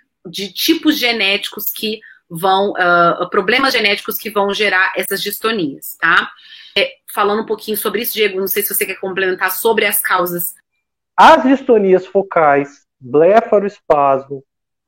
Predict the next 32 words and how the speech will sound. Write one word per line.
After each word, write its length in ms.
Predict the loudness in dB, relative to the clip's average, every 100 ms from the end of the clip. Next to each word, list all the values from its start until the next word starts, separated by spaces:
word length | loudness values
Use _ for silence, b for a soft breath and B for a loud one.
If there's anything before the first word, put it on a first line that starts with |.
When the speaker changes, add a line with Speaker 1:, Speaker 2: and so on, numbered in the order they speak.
| _
Speaker 2:
distonia 380 | _ 2 6 6
oromandibular, 720 | 6 2 0 2 4 4 2
distonia 500 | -2 -4 -2 0 0
cervical 640 | 0 -2 -4 2 2 2 0
e 80 |
distonia, 880 | -8 -10 -4 -2 0 0 4 4 4 0 _ 0
é, 800 | 4 4 2 -2 -4 -2 -4 -4
é, 60 |
câimbra 280 | -2 0 0
do 60 | -2
escrivão, 600 | -4 -2 2 2 2 -2 _ b b b _ 2
a 140 | 4
gente 320 | 4 4 2
tem 380 | 0 2 2 0 2
outras 680 | 6 6 4 4 4 2
coisas 640 | 0 4 6 6 4 2 -2 _
relacionadas 680 | 2 4 4 2 2 2 2
à 80 | 0
causa. 280 | -2 -12 -12 _
Só 80 | -8
quando 220 | 2 2
a 100 | 4
gente 260 | 4 4 4
vai 200 | 4 2 4
pegar 540 | 2 4 4 2 0 _
o 140 | -2 -2
cérebro 680 | -2 2 6 6 6 2 -2
dos 160 | -4
pacientes 580 | 0 -2 0 0 0 -2
com 160 | -4 -4
distonia 600 | -4 2 2 4 2 2
e 180 | -2 -2